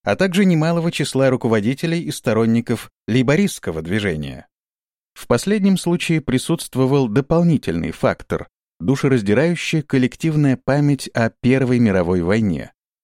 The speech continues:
Страшный опыт коснулся многих семей рабочего класса. Во многих из них продолжали жить искалеченные и психически травмированные ветераны.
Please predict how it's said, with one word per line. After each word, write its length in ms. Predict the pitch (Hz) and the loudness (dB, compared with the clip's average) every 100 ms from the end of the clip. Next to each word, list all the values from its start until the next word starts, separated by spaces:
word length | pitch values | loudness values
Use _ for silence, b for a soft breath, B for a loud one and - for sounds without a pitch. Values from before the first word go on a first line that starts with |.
| _ _ _ | _ _ _
Страшный 500 | - 104 117 - 113 | -6 0 0 2 2
опыт 320 | 131 160 175 | 2 0 -4
коснулся 640 | - 135 143 147 147 - 135 | -4 -4 0 0 -2 0 2
многих 460 | 117 139 165 175 | 4 4 2 -2
семей 440 | - 143 147 160 101 | -4 -2 2 2 2
рабочего 480 | 82 78 85 90 98 | 0 -2 -4 -6 -4
класса. 560 | 110 71 - - 52 - _ _ _ _ _ - | -2 -2 -6 -10 -12 -14 _ _ _ _ _ -8
Во 220 | 82 90 | -2 0
многих 380 | 101 185 190 190 | 2 2 0 0
из 120 | 151 | 0
них 260 | 143 160 - | 0 0 -2
продолжали 640 | 147 135 113 101 139 160 | 0 2 2 2 0 0
жить 340 | 110 127 - | 0 -2 -2
искалеченные 880 | 120 - 92 110 165 - 151 151 151 - _ | -4 -2 -2 -2 -4 -2 0 0 -2 -8 _
и 120 | 143 170 | -4 -4
психически 760 | - 151 - 185 180 - 165 | -2 -4 -2 -2 -2 -2 -4
травмированные 840 | - 113 92 101 117 98 101 98 92 | 0 0 2 2 2 2 2 2 0
ветераны. 640 | 95 - 101 76 - | -2 -4 -4 -4 -8